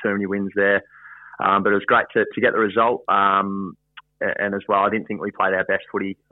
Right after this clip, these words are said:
I didn't think we were nowhere near our best, playing our best footy either, and it was good to get, um, such a strong result, um, at a tough place to play. Um, and, you know, slightly slippery conditions, so, and, and coming off a bye, we were a little bit rusty early,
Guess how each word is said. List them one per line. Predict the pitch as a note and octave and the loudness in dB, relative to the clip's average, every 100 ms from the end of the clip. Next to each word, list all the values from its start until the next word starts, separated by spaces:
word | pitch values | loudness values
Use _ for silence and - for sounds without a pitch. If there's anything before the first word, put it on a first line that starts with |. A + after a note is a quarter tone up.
| - | -8
I | |
didn't | G2 | -8
think | F#2 | -6
we | F#2+ | -6
were | G2 | -4
nowhere | F#2+ F#2 | -2 -2
near | G2+ F#2+ | -2 0
our | |
best, | F#2 G2 - - | 0 -4 -6 -2
playing | F#2+ F#2+ | 0 0
our | |
best | F#2 F#2 | -2 -4
footy | - G2 | -4 -2
either, | G2 F#2+ F#2+ | 0 0 -2
and | F2+ | -4
it | |
was | - | -6
good | F#2+ - | -12 -6
to | F#2+ | -2
get, | F#2 - | -2 -2
um, | F2+ F2+ | -6 -4
such | - - | -8 -8
a | |
strong | - F#2 F2+ | -10 -10 -8
result, | F2 F#2 F#2 - | -4 -2 -2 -4
um, | F2+ F2+ E2+ | -4 -4 -4
at | F2 | -4
a | E2+ - | -4 -6
tough | F#2+ - | -6 -4
place | F2+ | -8
to | - | -8
play. | - F#2 F2+ - _ _ _ - | -2 0 0 -4 _ _ _ -8
Um, | E2 F2 F2 F2 F2 F2 | -2 0 2 0 -2 -6
and, | - F2+ E2+ - | -4 -4 -6 -8
you | G2 | -6
know, | F2+ - | -6 -4
slightly | B2 F2+ A2 | 0 0 0
slippery | A#2 G#2+ G#2+ | -2 -2 -4
conditions, | G2 G2+ A2 - A2+ A2+ | -4 -2 -4 -2 -6 -2
so, | G2 G2 G2 _ _ - | 2 2 0 _ _ -6
and, | G2 G2 | -4 -2
and | G2 - | -6 -2
coming | G2+ | -2
off | G2+ | -2
a | F#2+ | -4
bye, | G2+ G2+ G#2+ | 0 2 2
we | G2+ | 0
were | G2+ | 0
a | |
little | A2 G#2+ | 0 0
bit | G#2 - | 0 2
rusty | G#2+ - - | 0 0 -2
early, | G#2 A2+ A#2+ D#3 | 2 2 2 0